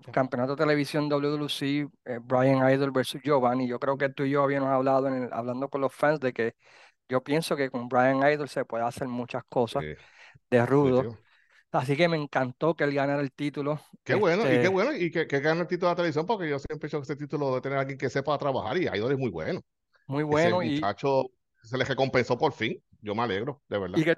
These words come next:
Speaker 2: y que tú puedes hacer más cosas con él, y él puede, tú sabes, el americano, ganándose el
Speaker 1: Ya.
Speaker 2: odio. Tiene, tiene la, una vale-, una esposa, Natalia, ¿no?
Speaker 1: Ujú.
Speaker 2: O que,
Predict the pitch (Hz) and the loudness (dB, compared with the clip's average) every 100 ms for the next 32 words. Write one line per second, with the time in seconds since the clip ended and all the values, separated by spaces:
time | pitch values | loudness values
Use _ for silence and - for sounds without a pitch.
0 | - 170 156 151 151 156 180 175 185 185 | -2 -6 -4 -6 -6 -8 -8 -8 -8 -8
1 | 180 - 165 180 - 170 143 170 180 165 | -8 -8 -6 -8 -4 -2 2 4 4 2
2 | 135 - 147 151 151 147 - 139 143 131 | 0 0 0 2 2 0 -4 -8 -4 -2
3 | 127 127 123 - 139 143 143 139 - _ | -2 -2 -2 2 4 4 2 0 -4 _
4 | _ _ _ _ - 131 131 143 151 127 | _ _ _ _ 0 0 0 -4 -2 0
5 | 139 143 143 139 139 139 - - - _ | 2 2 0 0 0 -2 -8 -20 -20 _
6 | 131 139 139 - 127 135 135 131 139 139 | -2 -2 -2 -6 -2 2 4 2 2 2
7 | 135 127 127 - 135 135 _ 135 143 135 | 2 0 -4 -8 -8 -10 _ -6 -6 -2
8 | 139 131 127 127 139 120 131 151 120 120 | 0 2 0 -2 -6 -4 2 2 2 -2
9 | 165 165 131 123 123 - 123 | -6 -8 -8 -8 -10 -8 -8